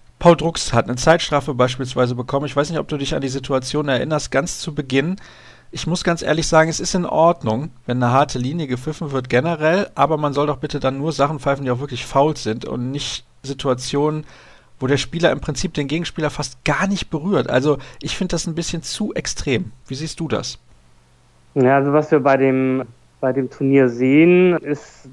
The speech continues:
Speaker 2: dass es durchaus eine sehr, sehr, äh, harte, harte Linie gibt, gerade wenn's dann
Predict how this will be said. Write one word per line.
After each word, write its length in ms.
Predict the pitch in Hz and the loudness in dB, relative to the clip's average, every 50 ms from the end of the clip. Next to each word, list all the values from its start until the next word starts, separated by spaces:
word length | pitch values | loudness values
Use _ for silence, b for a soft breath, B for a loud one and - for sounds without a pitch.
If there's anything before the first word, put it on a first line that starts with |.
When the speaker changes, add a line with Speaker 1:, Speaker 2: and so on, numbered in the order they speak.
| 135 | -4
Speaker 2:
dass 160 | - 143 139 143 | 0 0 0 0
es 180 | 147 135 - | -2 -4 -2
durchaus 440 | - 147 156 151 143 139 139 131 - | 2 2 2 4 4 2 2 2 2
eine 100 | 147 135 | 2 2
sehr, 220 | 120 131 131 131 | 4 4 4 4
sehr, 100 | 131 135 | 6 6
äh, 720 | 135 131 131 131 131 131 123 123 123 120 117 120 117 113 | 6 6 6 6 4 4 2 2 0 0 2 0 0 0
harte, 520 | 123 139 143 139 - 147 135 131 127 127 123 | 2 2 2 2 2 2 4 4 2 2 -2
harte 340 | 123 123 135 147 143 - 135 | -4 -2 -2 -2 0 0 -2
Linie 420 | 127 135 151 170 170 165 160 151 | -2 0 2 4 6 6 6 4
gibt, 400 | 143 - - - 156 147 - - | 2 -2 -2 -2 -4 -4 -4 -4
gerade 340 | - 139 135 139 139 139 123 | 0 2 4 4 4 4 2
wenn's 320 | 131 127 135 127 - _ - | 2 0 0 -2 -6 _ -4
dann 340 | 139 135 135 139 139 135 | -2 0 2 2 0 0